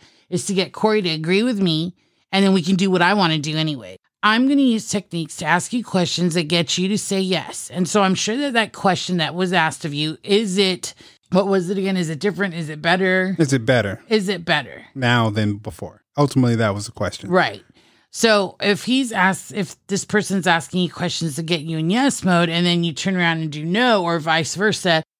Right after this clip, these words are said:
Speaker 1: you've thrown him off.
Speaker 2: Right.
Speaker 1: You know what I mean? And that's the thing.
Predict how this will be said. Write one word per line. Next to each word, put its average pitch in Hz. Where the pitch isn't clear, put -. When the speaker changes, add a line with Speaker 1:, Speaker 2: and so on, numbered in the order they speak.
Speaker 1:
you've 202
thrown 185
him 165
off. 165
Speaker 2:
Right. 104
Speaker 1:
You 175
know 170
what 160
I 151
mean? 156
And 190
that's 202
the 165
thing. 170